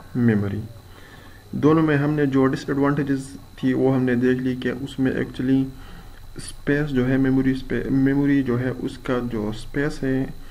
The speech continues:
वो क्या होता है, ज़ाया होता है, waste होता है।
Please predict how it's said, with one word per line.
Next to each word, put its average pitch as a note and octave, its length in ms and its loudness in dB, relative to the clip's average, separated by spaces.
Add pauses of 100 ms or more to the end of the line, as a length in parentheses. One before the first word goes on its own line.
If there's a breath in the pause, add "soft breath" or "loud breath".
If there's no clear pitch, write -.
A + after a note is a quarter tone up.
(380 loud breath)
वो B2 120 -2
क्या C#3 160 -2
होता C#3+ 300 0
है, D#3 240 -2 (140)
ज़ाया A#2+ 340 0
होता G2+ 320 -4
है, D3 100 -2
waste B2 460 0
होता - 240 -8
है। A2+ 220 -6